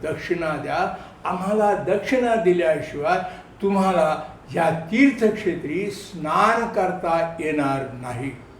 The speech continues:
शांत असलेले स्वामी त्यांच्याकडे पाहून पुन्हा मृदू स्वरात म्हणाले, "अरे, आपण तर प्रत्यक्ष परमेश्वराच्या सानिध्यात राहता, देवाच्या सानिध्यात राहणारे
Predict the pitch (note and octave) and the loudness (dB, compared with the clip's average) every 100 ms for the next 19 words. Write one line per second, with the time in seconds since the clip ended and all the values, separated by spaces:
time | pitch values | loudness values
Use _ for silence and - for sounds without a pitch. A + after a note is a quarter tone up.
0 | - - - - - - - - D3 D#3+ | -20 -20 -20 -20 -20 -20 -18 -10 -8 -8
1 | - - G#3 E3 - C#3+ C#3+ C#3 - - | -10 -10 -10 -10 -10 -8 -6 -8 -12 -12
2 | B2 C3 C#3+ - - - - - - - | -10 -10 -12 -14 -18 -18 -18 -20 -18 -10
3 | C#3 C#3+ C#3+ C3+ C#3 C#3 C3+ - C#3 C#3+ | -8 -6 -6 -8 -8 -8 -8 -8 -10 -8
4 | D3 D3 - - - F3 F#3 C4 B3 G#3 | -10 -12 -18 -18 -4 0 0 0 -2 -2
5 | F3+ F3+ - D3 C3 C3 - D3 C#3 C3 | 0 0 -2 -6 -6 -8 -10 -10 -8 -8
6 | B2 C3+ - - - C#3 C#3 D3 - - | -8 -8 -8 -12 -8 -4 -4 -4 -10 -18
7 | - - B2+ - C#3+ C#3+ F3 - - - | -20 -12 -10 -8 -8 -8 -10 -12 -18 -12
8 | - D#3 D3 - C#3 C3+ - C#3 C3+ - | -2 -2 -2 -8 -10 -12 -10 -8 -8 -8
9 | F3+ F3 - D3 D3 D#3 E3 E3+ D#3+ D#3 | -10 -10 -10 -10 -8 -10 -10 -8 -6 -6
10 | D#3 F3 F3 F3+ - E3+ D3 E3+ F3 G3 | -8 -10 -10 -12 -14 -10 -8 -8 -2 -2
11 | G#3+ - D3+ C3 C#3 - C#3 - - - | -2 -6 -10 -8 -10 -12 -16 -16 -20 -20
12 | - - D3+ D3 D3+ D3 D3 D#3+ D#3+ D#3 | -16 -6 0 0 0 -4 -8 -8 -8 -10
13 | - C#3+ C#3+ D3+ C#3 C#3+ C#3 C#3+ C#3+ A2+ | -10 -10 -8 -8 -8 -6 -8 -10 -10 -8
14 | C#3 C#3 C3+ | -8 -8 -8